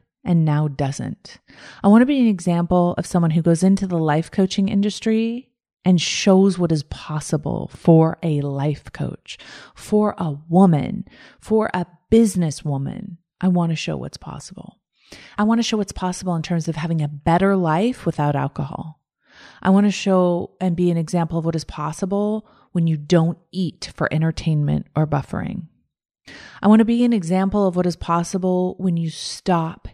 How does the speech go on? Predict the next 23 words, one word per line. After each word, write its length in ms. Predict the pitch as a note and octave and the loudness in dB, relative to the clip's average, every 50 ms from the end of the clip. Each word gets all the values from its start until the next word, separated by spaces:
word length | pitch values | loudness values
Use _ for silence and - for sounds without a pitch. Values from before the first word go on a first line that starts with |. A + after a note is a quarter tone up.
| _ _ | _ _
hating 600 | _ - - F#3 F#3 E3+ E3 D3+ C#3 D3 D#3 - | _ -4 0 0 2 2 2 0 0 -2 -4 -4
other 240 | - D#3+ D3 C#3+ C#3+ | -4 -4 -2 -2 -4
people, 640 | - - - F3+ - - - - - - D3 - _ _ _ _ _ _ - | -4 -4 -4 -4 -4 -2 -4 -6 -6 -6 -12 -16 _ _ _ _ _ _ -4
when 160 | F3+ E3+ E3 | -2 0 2
you 120 | E3 D#3+ | 2 0
stop 880 | D3+ - - - - - - _ - G3 E3+ E3 D#3+ D#3 - - - _ _ _ - | -2 -4 -8 -10 -10 -12 -12 _ 2 2 4 4 2 0 -4 -10 -20 _ _ _ -18
trying 680 | - - - F3+ E3+ E3+ E3 D#3+ D#3 D3+ D3 D3 D3 - _ _ _ - | -16 -8 -4 -2 0 0 0 0 0 -2 -2 -4 -6 -8 _ _ _ -16
to 140 | - - F3 | -6 -4 -2
be 160 | D3 D#3+ D#3+ | 0 0 0
better 480 | D3 C3+ - D#3 D#3+ D#3+ D#3+ D3 D3+ D3 | 0 2 2 2 4 4 4 2 2 0
than 220 | D3 D3+ D3 C#3+ | -2 -2 -2 0
the 80 | C#3+ C#3+ | 0 0
next 280 | C#3+ C#3 C3 - - - | 0 0 -2 -4 -8 -18
person, 560 | _ - D3 C#3+ - - - - - - - _ _ _ _ - | _ -6 -6 -6 -6 -8 -12 -12 -12 -14 -16 _ _ _ _ -6
and 120 | D#3+ D#3+ | -4 -4
you 120 | D#3 D3+ | -2 -4
just 320 | D3 D#3 D3+ C#3+ C#3+ - - | -2 -2 -2 -2 -2 -6 -8
try 160 | - D3+ D3 | -8 -6 -6
and 200 | C#3+ C#3+ C#3+ D3 | -6 -6 -6 -6
be 380 | - C#3 C3+ C3+ C3+ - - _ _ _ _ _ _ _ _ _ _ _ _ _ _ _ _ _ - | -6 -6 -4 -4 -6 -6 -10 _ _ _ _ _ _ _ _ _ _ _ _ _ _ _ _ _ -8
the 120 | D3+ D#3 | -6 -6
best 420 | D3 C#3 C#3+ C#3 C3+ - - - D#3+ | -2 0 0 -2 -2 -4 -8 -6 -4
you 380 | D#3 D3+ D#3 C#3+ B2+ - - | 0 4 4 4 2 0 -6